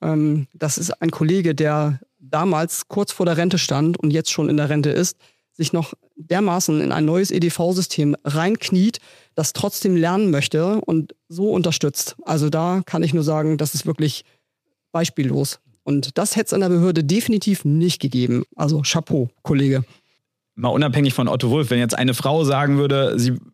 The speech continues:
Speaker 2: überlegt, ob sie sich auf dem Bauhof bewerben würde, was würdest du ihr sagen?
Speaker 1: Also bei uns ist schon alles voll. Da wird hoffentlich keine Stelle mehr ausgeschrieben. Aber generell würde ich sagen, also wenn du es schaffst, deinen Rock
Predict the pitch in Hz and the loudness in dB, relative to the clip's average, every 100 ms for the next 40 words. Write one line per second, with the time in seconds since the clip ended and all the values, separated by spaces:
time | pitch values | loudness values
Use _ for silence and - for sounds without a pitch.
0 | _ - 139 131 156 156 - 123 135 131 | _ -2 0 2 2 2 0 0 2 2
1 | 127 131 131 123 107 139 156 143 - 110 | 2 2 2 2 0 0 0 -2 -2 0
2 | 120 120 113 107 117 107 104 107 _ _ | 2 2 2 2 2 2 0 -4 _ _
3 | - 120 147 156 139 139 139 135 143 139 | -6 -2 0 0 0 0 0 2 2 2
4 | 110 - - _ _ - 180 190 175 180 | 0 -4 -18 _ _ -2 0 0 2 0
5 | 175 220 247 285 214 - 190 - 165 156 | 0 0 0 2 0 0 -2 0 0 0
6 | - 170 240 359 160 160 165 196 196 190 | -2 0 0 0 -2 -2 -4 -4 -2 -4
7 | - 208 240 - 185 185 175 196 - 208 | -2 0 0 0 0 2 0 -2 -2 -4
8 | - 233 226 185 185 180 175 156 190 214 | -2 0 0 0 0 0 0 0 0 0
9 | 208 190 190 180 185 180 - 160 165 175 | 0 0 0 2 0 0 -2 -2 0 0
10 | 170 160 151 226 233 - - - - - | 2 2 0 -2 -4 -10 -12 -14 -8 -2
11 | 175 170 180 220 - | 0 0 0 -4 -10